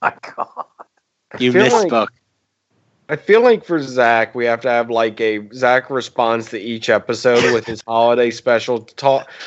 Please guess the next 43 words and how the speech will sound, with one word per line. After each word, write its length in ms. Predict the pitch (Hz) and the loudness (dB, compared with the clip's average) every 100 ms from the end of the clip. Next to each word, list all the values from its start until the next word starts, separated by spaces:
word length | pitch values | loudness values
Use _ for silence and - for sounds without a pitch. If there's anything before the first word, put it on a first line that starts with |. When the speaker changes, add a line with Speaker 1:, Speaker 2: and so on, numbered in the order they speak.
| 190 | 0
Speaker 3:
Like, 200 | 226 208 | 0 2
you 100 | 269 | 0
can 100 | 294 | 0
record 400 | 302 247 220 208 | 0 2 4 4
that 40 | 180 | 4
on 160 | 175 | 2
your 240 | 165 156 151 | 2 -2 0
own 220 | 151 139 | 0 0
after 420 | 120 135 135 147 | 0 0 0 -6
we're 200 | 123 117 | -6 -8
done. 560 | 110 113 101 95 87 98 _ _ _ _ _ _ _ - | -6 -4 -4 -6 -14 -20 _ _ _ _ _ _ _ 0
Speaker 2:
I 160 | 247 480 | 2 2
never. 240 | 523 - | 0 -2
Hey, 260 | - 220 139 _ _ _ | 0 -2 -2 _ _ _
you 300 | 160 208 277 | -12 -10 -8
asked 420 | 190 196 196 - - | -4 -2 -4 -10 -10
a, 40 | |
Speaker 1:
I'm 180 | 135 131 - | -8 -8 -10
Speaker 2:
a 40 | 135 | -12
Speaker 1:
agree 120 | 156 | -2
Speaker 2:
question 280 | 180 - 151 | -2 -2 -6
Speaker 1:
with 120 | 131 | -6
Speaker 2:
of 100 | 127 | -4
Speaker 1:
that. 80 | 120 | -4
Speaker 2:
favorite 540 | 185 202 208 214 - | -2 -2 -2 -2 -2
Legends 520 | 165 170 160 143 127 - | -2 -2 -2 -10 -16 -12
Speaker 1:
<laughs> 0 | |
Speaker 2:
character, 560 | 143 127 120 - 117 | -8 -6 -6 -8 -10
and 160 | 120 131 | -8 -6
I 140 | 151 | -6
gave 260 | 156 156 139 | -4 -6 -6
a 60 | |
legitimate 600 | 117 113 - 131 131 127 | -8 -10 -8 -6 -4 -6
answer. 380 | 117 113 - 113 | -6 -6 -6 -10
You're 240 | 104 160 220 | -2 0 2
the 100 | 180 | -2
two 220 | - 151 | -4 -4
that 140 | 127 | -4
are 40 | 117 | -6
freaking 320 | - 123 110 | -10 -12 -8
out 200 | 113 113 | -8 -8
about 260 | 87 82 - | -8 -12 -12
this. 400 | 85 - - | -14 -14 -20